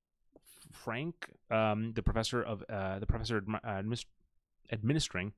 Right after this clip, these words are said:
reportedly said, quote, "I'm glad that that's over. He was at the point of questioning me," unquote. Oppenheimer published, uh, over a dozen papers, uh, while in Europe,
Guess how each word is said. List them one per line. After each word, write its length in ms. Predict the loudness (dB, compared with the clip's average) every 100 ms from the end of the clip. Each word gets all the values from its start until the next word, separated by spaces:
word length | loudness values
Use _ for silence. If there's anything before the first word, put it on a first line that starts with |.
| -4
reportedly 320 | 2 4 2
said, 300 | 2 2 2 -2 -12 -20 -20 4
quote, 160 | 6
"I'm 80 | 6
glad 300 | 4 2 2
that 260 | 2 2 2
that's 220 | 0 0
over. 320 | -2 -2 -4 -6 _
He 140 | 0 2
was 140 | 4
at 80 | 4
the 80 | 6
point 240 | 6 6
of 80 | 0
questioning 560 | -2 -2 0 -2 -2
me," 320 | -2 -2 -6 -14 _ _ _
unquote. 380 | -8 -6 -6 -10 -18 -20 2
Oppenheimer 380 | 6 8 8 8
published, 460 | 8 8 6 4 0
uh, 180 | 2 4
over 220 | 4 4 4
a 100 | 2
dozen 380 | 0 0 0
papers, 480 | 2 0 0 -6 -10 -12 -20 -20 _ -20 -20 _ _ _ _ _
uh, 560 | 0 2 2 -2 -4 -8 -14 _ _ _ _ _ _ _ _ _
while 300 | 4 6 6
in 280 | 4 2 2
Europe, 300 | 4 4 2